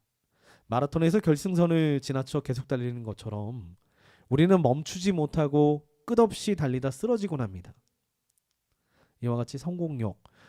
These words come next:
성공을 향해 열심을 다하는 건 참 좋지만 끊임없는 성공을 갈망하는 것, 이것도 욕심이 되었구나라고 생각이 되었습니다. 자, 네 번째는요, 완벽욕입니다. <laughs> 이걸 어떻게, 어,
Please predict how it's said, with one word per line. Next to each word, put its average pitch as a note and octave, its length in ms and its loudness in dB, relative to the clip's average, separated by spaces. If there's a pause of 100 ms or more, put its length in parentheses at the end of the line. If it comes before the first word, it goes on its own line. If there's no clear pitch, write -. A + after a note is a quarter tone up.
(120)
성공을 G#3 600 0
향해 D#3 360 0
열심을 E3 580 -2
다하는 A#2+ 320 -4
건 A#2+ 120 -4
참 - 260 -14
좋지만 G#2+ 720 -10 (540)
끊임없는 G3+ 760 -2
성공을 C#3+ 520 0
갈망하는 A2+ 600 -4
것, C3+ 240 -4
이것도 - 280 -10
욕심이 A#2+ 600 -6
되었구나라고 G2 1200 -8
생각이 A#2 280 -6
되었습니다. G#2 640 -12 (760)
자, D#3 100 -4
네 D#3 120 6
번째는요, F3 560 4
완벽욕입니다. C3+ 1400 0
<laughs> - 260 -12
이걸 C#3 340 -4
어떻게, C3 360 -4 (360)
어, A#2+ 200 -12